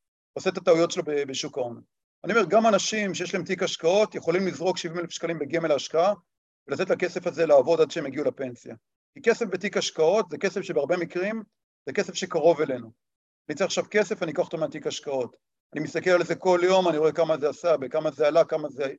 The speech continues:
כמה זה, אה, ירד. כסף בחיסכון הפנסיוני, וזה לא משנה אם זה גמל, קרן השתלמות או גמל השקעה,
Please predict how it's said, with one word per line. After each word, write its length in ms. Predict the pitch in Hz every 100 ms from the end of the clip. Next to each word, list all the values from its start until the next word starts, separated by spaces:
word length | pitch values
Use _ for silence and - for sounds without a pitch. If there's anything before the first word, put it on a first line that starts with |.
| -
כמה 200 | 175 139
זה, 240 | 127 139 127 _ _ _ 131
אה, 60 |
ירד. 400 | 127 127 123 120 123 - _ _ -
כסף 180 | 208 202
בחיסכון 540 | 190 175 - - 180
הפנסיוני, 640 | 175 156 131 139 180 190
וזה 220 | 165 143 147
לא 100 | 165
משנה 300 | - 160 156
אם 80 |
זה 120 | - 131
גמל, 440 | 156 190 185 160
קרן 240 | - 160
השתלמות 460 | 151 - 147 165 139
או 60 | 135
גמל 220 | 151 143
השקעה, 380 | 123 - 185